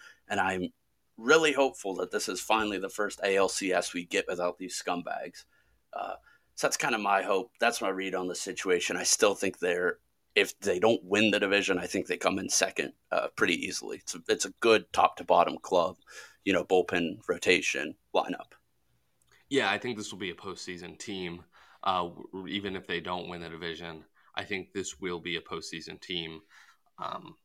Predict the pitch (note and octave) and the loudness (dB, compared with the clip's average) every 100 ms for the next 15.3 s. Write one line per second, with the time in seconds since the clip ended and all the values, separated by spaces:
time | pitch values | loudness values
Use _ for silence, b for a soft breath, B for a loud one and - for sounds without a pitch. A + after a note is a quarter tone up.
0 | _ _ _ - B2+ A2+ - F#2+ F2 - | _ _ _ -6 4 4 4 -6 -8 -4
1 | F#2 F2 - E2+ E2 F#2 G2 E2+ F2 F2 | -4 -4 -4 -4 -4 -10 -10 -8 -8 -8
2 | E2 F2 E2+ _ - G2 F#2 F2 F2 - | -6 -6 -8 _ -8 -6 -6 -8 -12 -10
3 | - F#2+ - G#2 F2+ - _ b b - | -6 -6 -2 0 2 0 _ b b -4
4 | G2 F2+ - G#2 F#2+ F2+ - F#2 F2 F2+ | -4 -4 -8 -8 -6 -8 -6 -6 -2 2
5 | F2 - - F#2 F2 F2 E2+ - F#2+ F2 | 2 0 -2 0 0 -4 -6 -6 -2 -2
6 | F2 A2 - A2+ - E3+ F#3 C3 E2 - | -4 -8 -10 -8 -4 -4 -2 -2 -4 -10
7 | - F#2 E2+ D#2+ D#2 _ b b F#2+ F#2 | -10 -8 -8 -8 -12 _ b b -8 -6
8 | F2 F2 A2 G2 B B B A2+ A2 - | -6 -2 -2 -2 B B B -4 -4 -8
9 | - F#2 F#2+ F#2+ F#2 - G#2+ F#2+ - F#2+ | -8 -6 -4 -6 -10 -8 -8 -8 -10 -12
10 | F2 F2+ F#2+ - F#2+ G2 F2+ F2 F2+ F2+ | -10 -10 -12 -14 -12 -10 -8 -6 -6 -6
11 | F2+ E2+ E2+ F2 F#2 - _ _ _ - | -12 -12 -8 -8 -8 -12 _ _ _ -8
12 | G2 F#2+ F#2+ E2+ E2+ E2+ F2+ - _ - | -6 -4 -4 -4 -6 -4 -6 -10 _ -12
13 | F2+ E2+ E2+ E2 F2 E2 F2 F2+ F#2+ E2+ | -6 0 2 0 -4 -4 -4 -6 -10 -14
14 | - - F#2 - C3 G#2 D#2+ D2+ E2+ - | -14 -14 -14 -6 -4 -2 -4 -10 -12 -10
15 | D#2+ - - | -12 -12 -16